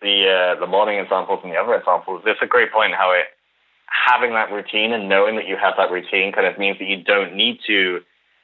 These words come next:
decide, you know, "Can I do this?" 'Cause it's kind of already, like, set in stone, as it were.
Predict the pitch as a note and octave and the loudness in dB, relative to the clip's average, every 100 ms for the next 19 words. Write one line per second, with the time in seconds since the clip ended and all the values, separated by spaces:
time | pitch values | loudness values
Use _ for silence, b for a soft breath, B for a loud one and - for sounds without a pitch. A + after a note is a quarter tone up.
0 | - A#2 - E3+ A2+ F2+ F#2+ G2 F2+ - | -6 -2 2 4 4 0 -2 -4 -4 -4
1 | - G#2 F2+ B2 G#2+ F2 - F#2+ F2+ G2 | -2 0 0 -2 0 0 -2 -8 -4 -2
2 | F#2 - G2+ F#2+ F#2 F2+ E2+ E2+ - F#2+ | -2 0 2 2 0 0 0 -2 0 0
3 | F2+ - B2+ G#2+ - E2 E2+ | 0 -2 -2 -2 -2 0 0